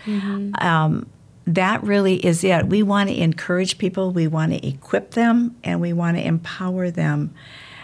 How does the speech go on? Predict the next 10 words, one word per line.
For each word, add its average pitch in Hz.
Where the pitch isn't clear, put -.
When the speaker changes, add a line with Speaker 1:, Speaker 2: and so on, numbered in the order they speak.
Speaker 2:
And 170
I, 170
I'm 240
not 294
sure 247
that 220
I 185
can 185
say 196
any, 185